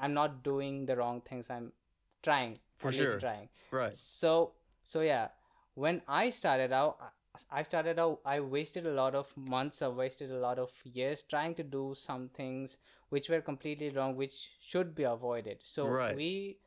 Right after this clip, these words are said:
Speaker 1: we at the label, we try to do that. Uh, more than a record label, more than a business, we just view ourselves as a artist strengthening community. That's all we are.
Speaker 2: Right.
Speaker 1: That is, that is all we are. We just want to help o-,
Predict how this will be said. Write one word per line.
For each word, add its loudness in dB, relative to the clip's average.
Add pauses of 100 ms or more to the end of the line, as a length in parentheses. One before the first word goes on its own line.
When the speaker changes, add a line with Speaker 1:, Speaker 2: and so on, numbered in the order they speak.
(400)
Speaker 1:
we -4
at -2
the -4
label, -2
we -4
try 0 (100)
to -8
do -6
that. -6 (400)
Uh, -8 (140)
more 4
than 2
a 4
record 2
label, 0
more 0
than -2
a -2
business, 0
we -4
just -8 (180)
view 0
ourselves -2
as -2
a 0 (160)
artist -2 (160)
strengthening 2 (180)
community. -2
That's -6 (280)
all 6
we 0
are. -2 (320)
Speaker 2:
Right. 0 (140)
Speaker 1:
That -4
is, -6 (220)
that -2
is -6
all -2
we -10
are. -6
We -2
just -8
want -2
to -6
help -2
o-, -4